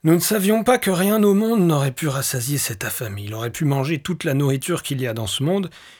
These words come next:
qu'il aurait encore eu faim, comme s'il n'avait rien absorbé depuis un an. Mais en cherchant dans nos bagages pour voir si de nouveau on ne trouverait pas encore quelque chose d'autre pour lui, l'œuf que mon malafoutier m'avait donné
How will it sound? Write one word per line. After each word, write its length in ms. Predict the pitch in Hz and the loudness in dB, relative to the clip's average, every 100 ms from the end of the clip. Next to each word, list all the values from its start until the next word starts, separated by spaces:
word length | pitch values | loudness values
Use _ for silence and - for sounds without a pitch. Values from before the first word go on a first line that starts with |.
| _ | _
qu'il 240 | - 139 | -4 0
aurait 360 | 131 123 127 - | 0 -2 -4 -2
encore 400 | 143 180 160 135 | -2 0 -2 -4
eu 80 | 120 | -6
faim, 480 | - 151 170 127 104 | -4 -4 -4 -8 -4
comme 200 | 156 151 | -4 -2
s'il 340 | - 180 151 | -4 -4 -2
n'avait 240 | 135 117 120 | -2 -4 -6
rien 220 | 123 131 | -6 -6
absorbé 420 | 117 - 123 139 | -6 -8 -6 -8
depuis 300 | 131 98 127 - | -8 -10 -12 -10
un 180 | 123 113 | -8 -8
an. 140 | 107 - _ _ _ _ - - | -12 -18 _ _ _ _ -18 -8
Mais 460 | 143 165 185 190 175 | -4 -2 0 2 2
en 100 | 175 | 0
cherchant 440 | - 156 - 208 | -2 -4 -2 -2
dans 140 | 226 160 | 0 0
nos 100 | 135 | 0
bagages 400 | 123 135 196 - | -2 -2 -4 -4
pour 160 | 135 | -8
voir 280 | 110 139 143 | -6 -4 -4
si 340 | - - 131 | -6 -8 -10
de 140 | 110 107 | -8 -4
nouveau 400 | 117 117 127 165 | -2 -2 0 0
on 120 | 139 | 0
ne 60 | 120 | -4
trouverait 340 | - 107 107 | -6 -10 -10
pas 180 | - - | -12 -12
encore 440 | 113 104 - 139 | -8 -6 -4 -6
quelque 280 | - 107 - | -6 -10 -8
chose 320 | 117 147 127 | -8 -6 -6
d'autre 260 | 113 139 - | -4 -4 -6
pour 180 | - 107 | -8 -6
lui, 200 | 143 208 - - - - - _ | -4 -6 -10 -18 -18 -20 -20 _
l'œuf 520 | 120 175 226 - - 98 _ _ - | 0 0 0 -4 -8 -14 _ _ -2
que 80 | |
mon 200 | 123 120 | 0 2
malafoutier 580 | 113 120 117 - 117 180 | 0 -2 -4 -6 -4 -2
m'avait 300 | 151 110 107 | -2 -2 -4
donné 500 | 104 117 156 202 175 | -4 -2 0 -2 -4